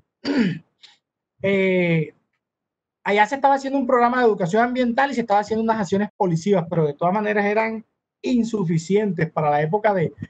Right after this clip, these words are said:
de, de marzo, abril, quemaban todo el departamento, lo estaban quemando y, bueno, eso requiere mucha educación, pero sobre todo mucha concientización de la comunidad.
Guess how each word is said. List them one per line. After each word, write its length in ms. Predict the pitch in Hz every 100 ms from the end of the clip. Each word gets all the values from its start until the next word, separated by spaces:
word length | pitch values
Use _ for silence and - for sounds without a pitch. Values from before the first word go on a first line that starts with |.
| _ _ -
de, 320 | 160 151 151
de 220 | 147 143
marzo, 580 | 139 156 185 208 165 160
abril, 720 | 147 151 185 220 233 220 190 _
quemaban 720 | 175 165 165 180 196 196 190 _ _ _ _ _
todo 380 | 214 214 240 233
el 100 | 208
departamento, 760 | 185 170 170 160 151 208 220 196
lo 80 |
estaban 380 | 165 - 180 190
quemando 640 | 175 170 185 214 214 214 185
y, 240 | 165 147 - - - - _ -
bueno, 280 | 170 226 240 - - _ _ _
eso 240 | 170 170 247
requiere 640 | 233 233 240 254 262 247
mucha 360 | 214 262 269 262
educación, 800 | 233 220 170 240 254 240 254 -
pero 220 | 214 196
sobre 240 | 180 175
todo 220 | 170 226 233
mucha 360 | 277 294 269
concientización 1000 | 240 202 208 170 170 160 - 196 220 220
de 100 | 202
la 100 | 175
comunidad. 440 | 170 165 156 180